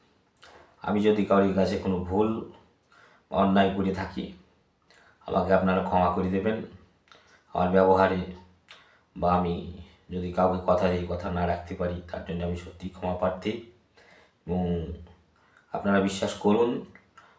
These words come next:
বা না করুন, আমি খুবই অসুস্থ। আমি পায়ের ব্যথা নিয়ে হয়তো কাউকে কথা দিয়ে তার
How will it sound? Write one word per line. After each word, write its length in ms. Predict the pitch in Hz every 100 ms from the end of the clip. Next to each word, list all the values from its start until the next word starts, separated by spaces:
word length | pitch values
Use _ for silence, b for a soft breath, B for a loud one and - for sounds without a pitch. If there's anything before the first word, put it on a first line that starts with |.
| _
বা 120 | 87 92
না 160 | 92
করুন, 460 | 95 107 123 - -
আমি 180 | 90 90
খুবই 360 | - - 90 95
অসুস্থ। 460 | 92 107 95 -
আমি 400 | 107 - 92 87 87
পায়ের 280 | 90 92
ব্যথা 280 | 95 - 98
নিয়ে 380 | 95 95 95 - - _ b b b b b _
হয়তো 680 | 92 92 98 90 87 87 -
কাউকে 260 | 87 87 92
কথা 280 | 95 95 98
দিয়ে 180 | 95 90
তার 180 | 90